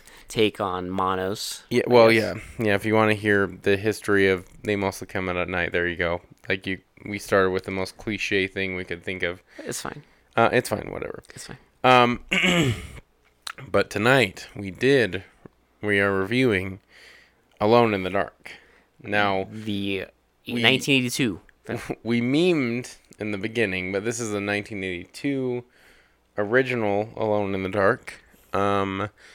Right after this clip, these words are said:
Speaker 2: very, just
Speaker 1: Very different movie.
Speaker 2: insanely different than the, uh, the Uwe Boll one. So, um, not based on a video game or anything like that.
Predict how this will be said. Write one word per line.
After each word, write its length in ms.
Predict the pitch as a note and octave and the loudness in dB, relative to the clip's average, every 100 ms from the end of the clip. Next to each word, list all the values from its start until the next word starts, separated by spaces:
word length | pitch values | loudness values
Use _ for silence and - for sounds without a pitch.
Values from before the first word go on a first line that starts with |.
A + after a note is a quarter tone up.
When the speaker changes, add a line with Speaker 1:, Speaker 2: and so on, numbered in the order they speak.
| _ _ | _ _
Speaker 2:
very, 800 | A2 G#2+ C3 B2 A#2 A2 G2+ A2+ _ _ _ _ - | 0 6 8 6 2 0 -4 -8 _ _ _ _ -20
just 200 | - A#2 | -8 -6
Speaker 1:
Very 520 | A#2+ B2+ F#3 F#3 D#3+ | -4 2 4 8 8
different 220 | C3+ C3 D3 D3+ | 8 6 6 8
movie. 20 | F3 | 6
Speaker 2:
insanely 560 | F4+ C#3 C3 B2 A2+ G#2 | 6 2 4 2 0 -2
different 400 | F#2 F2 F#2+ F2 | -2 -2 -4 -4
than 200 | F2+ F2+ | -6 -4
the, 260 | F2 F2 F2 | -4 -2 0
uh, 360 | E2+ E2+ E2+ G2 | -2 -2 -4 -4
the 160 | G2+ | -2
Uwe 280 | F#2+ F2 E2+ | -2 0 -2
Boll 220 | - - - | -2 -4 -4
one. 180 | - - | -8 -10
So, 540 | - A#2+ G#2+ G2 F#2 - - - - - | -2 4 6 6 2 -4 -20 -20 -20 -2
um, 220 | G#2 G#2+ | 4 6
not 180 | G#2+ A2+ | 6 6
based 180 | B2 A2+ | 4 4
on 140 | A2+ G#2 | 0 0
a 40 | |
video 320 | G2 G2+ G2 | 0 2 2
game 340 | G2 G2 G2 F#2+ | 2 -2 -2 -4
or 60 | |
anything 340 | F#2 F#2+ - F#2 | -4 -4 -4 -4
like 180 | F2+ F2 | -2 -2
that. 280 | F#2 F2+ | 0 0